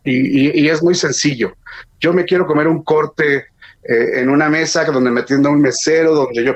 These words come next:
pueda pedir un vinito, un, eh, cualquier otro producto, un postre. Esto no lo voy a pedir a domicilio, o sea, ni voy a llegar a que me lo den para que me lo lleve a mi casa. Es, este, los, los cortes de carne son términos, en fin. Entonces,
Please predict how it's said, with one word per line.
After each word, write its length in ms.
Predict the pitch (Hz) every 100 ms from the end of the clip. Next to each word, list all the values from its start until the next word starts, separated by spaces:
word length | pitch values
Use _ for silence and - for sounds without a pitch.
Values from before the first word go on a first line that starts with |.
| -
pueda 200 | 139 135
pedir 220 | 120 120
un 220 | 139 147 -
vinito, 580 | 120 123 147 - 143
un, 380 | 143 131 127 117 - - - -
eh, 360 | 123 117 117 110
cualquier 400 | 127 120 160 160
otro 240 | 160 156
producto, 420 | 127 123 147 -
un 120 | 143
postre. 540 | 135 139 135 - 113 107 _ _ _ - -
Esto 240 | 175 170 190
no 80 | 190
lo 80 |
voy 100 | 202
a 80 | 196
pedir 200 | 170 165
a 40 | 170
domicilio, 720 | 135 120 - 156 131 104 - _
o 80 | -
sea, 380 | 147 139 120
ni 140 | 123 139
voy 140 | 151
a 40 | 165
llegar 300 | 143 131 147
a 80 |
que 100 | 147
me 100 | 117
lo 120 | 117 120
den 160 | 135
para 200 | 143 131
que 120 | -
me 100 | 110
lo 60 | 113
lleve 200 | 120 135
a 40 |
mi 100 | 127
casa. 420 | - 135 131 - - _ _ -
Es, 380 | - - - -
este, 540 | 117 - - 113 110 110
los, 280 | 117 - -
los 200 | 123 -
cortes 320 | 147 147 147
de 120 | 120
carne 320 | 131 135 139
son 320 | 127 139 135 123
términos, 800 | - 143 143 147 143 135 135 -
en 140 | 120 123
fin. 300 | 147 117 - - - - -
Entonces, 440 | - 160 180 -